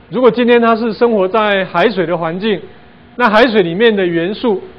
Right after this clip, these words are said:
跟它到淡水里面来的这个元素一不一样，就不一样嘛啊。那我们呢，当然也可以做这样的实验哦。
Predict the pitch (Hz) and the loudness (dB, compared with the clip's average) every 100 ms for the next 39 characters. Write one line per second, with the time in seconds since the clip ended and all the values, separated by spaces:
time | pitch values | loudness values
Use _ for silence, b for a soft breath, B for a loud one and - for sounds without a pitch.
0 | - 214 220 226 220 202 214 214 226 208 | -6 0 2 2 0 -2 -2 2 0 2
1 | 262 247 190 175 151 196 214 170 170 190 | 2 2 2 -4 -2 -2 0 0 -2 -2
2 | 175 220 185 170 202 233 190 175 190 208 | -4 -2 -2 -4 -4 -4 -4 -6 -8 -6
3 | 190 185 127 - - - - _ _ _ | 0 -2 -2 -18 -20 -20 -20 _ _ _
4 | - 190 214 208 208 170 151 165 160 b | -12 -6 -2 2 2 2 -4 -6 -8 b
5 | b b - 240 214 180 214 214 202 226 | b b -2 2 4 2 0 0 2 0
6 | 208 160 - 214 185 - 220 208 220 196 | 0 -4 0 2 2 0 -2 0 -2 -2
7 | 175 170 208 208 196 | -6 -4 2 2 2